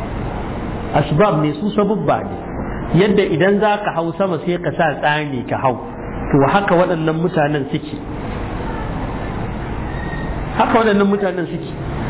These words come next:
Shi yasa wanda baka zata zai zama sababin arzikinka ba, sai Allah ya koro maka shi. Ya koro maka shi a matsayin me?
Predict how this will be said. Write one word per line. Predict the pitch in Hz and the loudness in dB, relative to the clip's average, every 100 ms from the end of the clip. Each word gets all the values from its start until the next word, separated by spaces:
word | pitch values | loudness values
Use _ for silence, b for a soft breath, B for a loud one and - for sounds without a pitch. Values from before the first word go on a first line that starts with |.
| - | -2
Shi | - | 2
yasa | 233 226 220 | 4 4 4
wanda | 233 226 | 4 2
baka | 190 170 165 | 2 0 0
zata | 151 180 202 | 0 0 2
zai | 208 | 0
zama | 180 175 | 0 0
sababin | 170 180 156 170 | 0 0 0 -2
arzikinka | 175 151 156 160 147 | -2 -2 -2 0 0
ba, | 143 | 2
sai | 175 | 2
Allah | 175 170 135 | 2 2 0
ya | - | 0
koro | 156 156 | 0 0
maka | 156 - | 0 -2
shi. | - - - - - - - - - - - - - - - - - - - - - | -6 -4 -2 -2 -4 -4 -4 -2 -2 -2 -2 -4 -4 -4 -4 -4 -4 -4 -4 -4 0
Ya | 135 139 | 2 4
koro | 226 226 233 | 6 6 6
maka | 220 226 | 4 0
shi | 131 - - - - - - - - | -2 -6 -8 -8 -8 -6 -6 -6 -2
a | - | 2
matsayin | 147 175 180 190 196 | 4 4 4 2 2
me? | 180 | 2